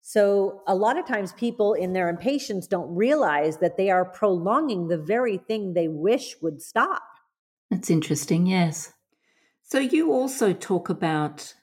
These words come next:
Speaker 2: the difference between public and private grief. So, uh, how do they differ? And then how do they, in their own way, affect the process of grief? And I guess in particular, the experience of traumatic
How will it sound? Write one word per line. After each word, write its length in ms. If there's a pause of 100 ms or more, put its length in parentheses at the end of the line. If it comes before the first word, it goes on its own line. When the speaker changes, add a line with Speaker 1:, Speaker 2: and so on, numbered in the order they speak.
(120)
Speaker 2:
the 100
difference 560
between 960 (320)
public 580
and 460
private 640
grief. 480 (540)
So, 460
uh, 500
how 400
do 120
they 240
differ? 540 (420)
And 200
then 180
how 380
do 200
they, 460
in 140
their 240
own 240
way, 380
affect 640 (640)
the 80
process 640
of 160
grief? 340
And 140
I 80
guess 400
in 280
particular, 540
the 140
experience 720
of 140
traumatic 720